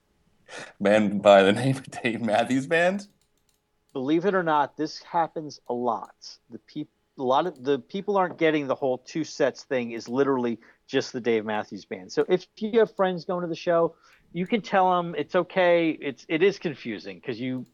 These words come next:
Speaker 2: might expect there to be an opening act because everybody has an opening act. There
Speaker 1: I
Speaker 2: is
Speaker 1: will
Speaker 2: no opening act. It's just D M B.
Speaker 1: I have gotten asked that multiple times this year also. U-, usually in the, uh, usually tailgating, somebody will ask, "Hey, who's the opener?"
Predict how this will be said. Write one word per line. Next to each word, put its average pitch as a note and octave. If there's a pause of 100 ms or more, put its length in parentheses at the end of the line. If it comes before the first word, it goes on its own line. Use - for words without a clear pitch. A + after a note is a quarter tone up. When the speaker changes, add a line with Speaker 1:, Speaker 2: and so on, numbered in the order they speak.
Speaker 2:
might C3+
expect -
there B2+
to A#2+
be B2
an B2
opening A#2+
act A#2
because B2+
everybody G#2+
has G2+
an -
opening A#2+
act. D3 (440)
There B2
Speaker 1:
I D3+
Speaker 2:
is D#3
Speaker 1:
will D#3+
Speaker 2:
no D3+
opening C#3
act. B2 (140)
It's B2+
just -
D A2+
M G2+
B. F2 (320)
Speaker 1:
I A#2
have A#2+
gotten G2+
asked F#2+
that G2
multiple F2
times E2+
this F2
year F2
also. F2
U-, C3+
usually A2+
in G#2
the, G2
uh, F#2 (140)
usually G#2
tailgating, F#2
somebody F#2
will F2+
ask, F2+
"Hey, A#2
who's A2
the G#2+
opener?" F#2+